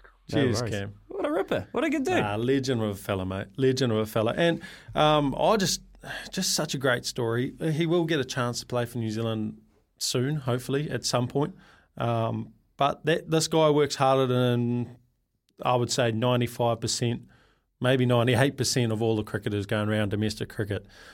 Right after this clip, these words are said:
Speaker 2: Um, so any reward he gets going forward, um, is thoroughly deserved. He's an incredibly tough worker.
Speaker 1: Well, you know, he's almost fitting that mould of what we've been seeing with New Zealand cricket for the last five, six years, where he's coming up twenty-nine.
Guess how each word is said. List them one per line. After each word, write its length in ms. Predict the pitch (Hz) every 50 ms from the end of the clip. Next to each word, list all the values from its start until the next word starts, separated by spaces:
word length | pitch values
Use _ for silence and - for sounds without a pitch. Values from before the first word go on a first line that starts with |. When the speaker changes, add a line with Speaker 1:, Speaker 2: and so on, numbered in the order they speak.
| - _ -
Speaker 2:
Um, 400 | - 113 110 107 107 107 104 107
so 220 | 107 - 131 131 -
any 220 | - 156 160 165 160
reward 520 | 139 139 127 120 127 131 135 135 131 117
he 120 | 123 135 123
gets 300 | 117 131 127 127 131 -
going 280 | - 123 117 113 107 107
forward, 380 | - - 131 135 170 208 - - - - - - _ _ - -
um, 360 | 113 110 107 104 104 101 104
is 220 | 107 101 101 -
thoroughly 520 | - - 120 117 120 117 113 107 107 107 101
deserved. 560 | 101 104 95 98 104 101 98 98 98 - -
He's 300 | 113 110 104 101 101 -
an 120 | 107 101
incredibly 460 | 101 98 - - 113 104 101 107 107 104
tough 260 | - - 98 95 -
worker. 300 | 110 101 98 98 - 113 - _ _ _ _ _ _ -
Speaker 1:
Well, 460 | - 127 139 147 143 143 143 - - - - - - - - -
you 80 | 170
know, 220 | 156 143 123 - -
he's 180 | - 151 156 147
almost 340 | 175 202 214 233 226 226 -
fitting 240 | - 151 143 151 143
that 160 | 135 123 -
mould 360 | 113 113 113 113 117 113 110
of 240 | 113 107 101 101 - -
what 160 | 131 123 -
we've 160 | 127 120 101
been 160 | - 113 104 101
seeing 260 | - 117 110 110 113
with 120 | 110 - 120
New 80 | 113
Zealand 280 | 95 107 101 98 92 -
cricket 300 | - 113 104 - 110 -
for 80 | - 107
the 140 | 101 101 98
last 400 | 101 101 98 92 - - - -
five, 500 | - - - 110 107 104 104 101 101 -
six 300 | - - - - - -
years, 340 | 110 110 110 107 104 101 -
where 200 | 107 104 104 101
he's 320 | 101 110 110 107 - - -
coming 240 | - 139 156 160
up 100 | 160 -
twenty-nine. 680 | - - 147 127 113 104 107 110 104 87 87 120 175 185